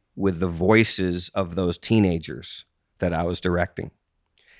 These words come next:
And that's why I think the movie was such a big hit. And while it still plays so well, because, or at least people have been telling me,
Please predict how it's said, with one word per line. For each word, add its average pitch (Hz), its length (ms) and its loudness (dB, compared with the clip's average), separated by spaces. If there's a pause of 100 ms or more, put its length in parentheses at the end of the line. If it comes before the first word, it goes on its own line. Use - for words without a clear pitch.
(100)
And 110 180 4
that's 120 300 6
why 104 200 4
I 95 40 4
think 95 280 0
the 92 80 -2
movie 98 300 2
was 92 420 0
such - 200 0
a - 40 -8
big 85 200 -4
hit. 117 360 2 (280)
And 104 140 2
while 104 260 6
it 98 80 -4
still 110 280 2
plays 151 480 0
so 80 200 -2
well, 71 380 -6 (360)
because, 101 680 6
or - 80 -6
at 92 100 0
least 95 200 -2
people 90 260 0
have 78 100 -6
been 78 140 -8
telling 117 320 2
me, 82 200 -4